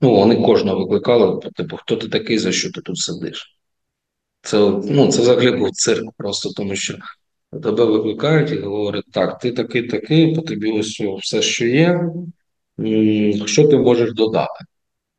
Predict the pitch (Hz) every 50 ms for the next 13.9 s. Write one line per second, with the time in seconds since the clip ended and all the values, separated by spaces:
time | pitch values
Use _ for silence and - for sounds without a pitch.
0 | _ _ _ - - 110 110 107 110 101 104 104 - - 127 139 147 139 - -
1 | - - 92 - - 101 104 107 104 - - 95 90 92 92 - - 110 104 87
2 | 90 90 85 - - - - 90 87 92 95 95 95 92 87 - - 175 - _
3 | _ _ - - _ _ _ _ _ _ - 104 98 - - - - - 113 104
4 | 104 104 104 104 110 139 139 - - - 90 90 - - 92 92 95 92 _ -
5 | - 113 110 110 - - - - - - - - - 98 92 92 90 92 90 92
6 | - 92 92 87 87 87 - - - 110 117 113 98 85 85 85 85 85 87 87
7 | 85 - 95 - _ _ - 101 92 - - 87 - - - 92 92 92 90 90
8 | 85 85 85 78 - - - - 95 92 - - - 92 98 92 92 90 90 -
9 | 90 92 - _ - _ _ _ - 95 98 95 98 90 90 - 98 - - 110
10 | 113 113 107 - 90 87 - - - - - - 87 87 87 82 76 78 82 87
11 | - 73 - - - _ _ _ _ _ _ _ _ _ _ _ - - 92 101
12 | 98 92 98 92 90 90 95 92 - 120 113 104 92 87 90 92 92 - 98 95
13 | 90 - - 87 87 - 87 90 87 87 - - - - - - - -